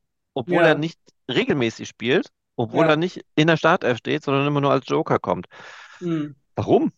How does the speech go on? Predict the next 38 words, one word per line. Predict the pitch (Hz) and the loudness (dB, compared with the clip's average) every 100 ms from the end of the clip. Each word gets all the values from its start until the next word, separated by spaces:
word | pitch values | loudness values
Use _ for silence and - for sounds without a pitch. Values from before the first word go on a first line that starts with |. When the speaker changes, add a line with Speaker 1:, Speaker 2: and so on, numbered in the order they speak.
| _ _ _ _ _ _ _ _ _ _ _ _ _ _ - | _ _ _ _ _ _ _ _ _ _ _ _ _ _ 4
Speaker 2:
Ja, | 214 | 6
ja, | 226 202 | 8 6
der | 147 180 175 | 6 6 6
Dominik | 190 214 226 - | 4 4 0 0
hat | 190 | 2
leider | 196 202 214 208 | 4 6 6 6
immer | 214 208 | 4 0
wieder | 208 214 | 2 2
auch, | 202 185 208 | 2 0 -2
äh, | 175 | -2
so | 180 | -2
körperliche | 208 233 202 147 156 | -2 0 2 0 -8
Probleme | 139 131 147 156 190 208 208 | -10 -8 -4 2 4 6 6
oder | 190 180 175 | 6 4 2
Speaker 1:
Mhm. | 185 185 180 | 0 -4 -2
Speaker 2:
kann | 185 202 | -2 -2
dann | 190 | 2
in | |
der | 180 170 | 2 2
Woche | 196 208 | 0 4
auch | 202 190 151 | 6 6 4
meistens | 180 185 202 - | 0 0 -4 -4
gar | 185 | -2
nicht | 175 202 | -2 -2
alle | 185 | -2
Trainingseinheiten | 185 190 190 190 226 185 185 175 160 | 0 0 0 0 -2 0 0 0 -2
machen. | 175 185 208 | -2 -2 -4
Das | 139 - | -4 -6
zieht | 202 | -10
sich | - | 2
ja | 202 165 | 2 2
wie | |
ein | 170 | -2
roter | 160 185 185 | -2 0 0
Faden | 131 160 180 196 | 2 2 2 2
durch | 185 | -2
die | 185 180 | -4 -6
Saison. | 151 135 156 175 233 233 | -4 0 0 2 -2 -6